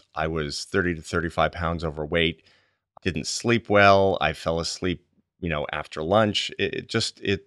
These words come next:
was not a pretty situation. And it wasn't until I started to make, uh, a lot of these small changes that I'm going to tell you about in this blog post that things started to change. And I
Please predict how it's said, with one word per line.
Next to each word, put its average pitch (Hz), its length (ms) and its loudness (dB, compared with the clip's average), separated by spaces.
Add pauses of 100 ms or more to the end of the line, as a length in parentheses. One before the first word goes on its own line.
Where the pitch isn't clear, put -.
was 98 220 -6
not 98 220 4
a - 20 -4
pretty 87 300 -4
situation. 82 800 -4 (760)
And 95 280 2
it 101 120 0
wasn't 113 340 4
until 104 440 2
I 90 80 6
started 98 360 0
to - 100 -4
make, 90 420 -2 (140)
uh, 80 400 -2
a 82 60 -4
lot 87 220 4
of 90 80 -4
these 85 200 -2
small 85 280 0
changes 98 520 -2
that 85 100 -2
I'm 82 240 -2
going 87 260 -2
to 85 80 -6
tell - 240 -4
you 98 140 0
about 80 240 -2
in 78 80 -4
this 76 140 -8
blog 73 320 -6
post 85 400 -4 (680)
that 101 160 0
things 101 240 0
started 90 320 -2
to 90 80 -10
change. 62 720 -10 (480)
And 85 500 -2 (140)
I 80 640 0